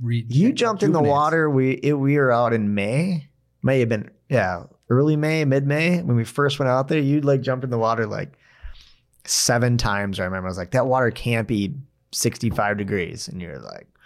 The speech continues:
Speaker 2: <laughs> diving in. You just throw yourself off the edge. No, we were just, like, di-, or we weren't diving. We were just anchored.
Speaker 1: Right.
Speaker 2: But man, y-, nobody loves the water more than you. You think
Speaker 1: There,
Speaker 2: it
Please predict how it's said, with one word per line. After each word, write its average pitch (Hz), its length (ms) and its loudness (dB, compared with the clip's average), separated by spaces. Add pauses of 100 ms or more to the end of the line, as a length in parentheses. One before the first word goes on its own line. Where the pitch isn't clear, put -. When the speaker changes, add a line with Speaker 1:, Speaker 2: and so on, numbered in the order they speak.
(500)
Speaker 2:
<laughs> 175 1700 0
diving 175 520 -2
in. 185 240 2
You 175 140 4
just 160 220 -2
throw 143 180 2
yourself 160 400 2
off 143 200 0
the 135 160 2
edge. 151 360 0 (380)
No, 160 140 2
we 180 80 4
were 208 100 4
just, 185 180 2
like, 151 280 2
di-, 120 300 0
or 135 100 2
we 143 100 2
weren't 131 200 0
diving. 117 220 0
We 127 80 2
were 127 60 2
just 123 160 -4
anchored. 107 580 -4 (340)
Speaker 1:
Right. 104 260 -10 (120)
Speaker 2:
But 110 140 0
man, 107 360 0
y-, 104 120 -10
nobody 123 280 2
loves 117 200 2
the 110 100 0
water 107 220 2
more 101 180 0
than 95 120 -6
you. 90 180 -8 (100)
You 101 80 -8
think 123 160 2
Speaker 1:
There, 120 40 0
Speaker 2:
it 113 80 -4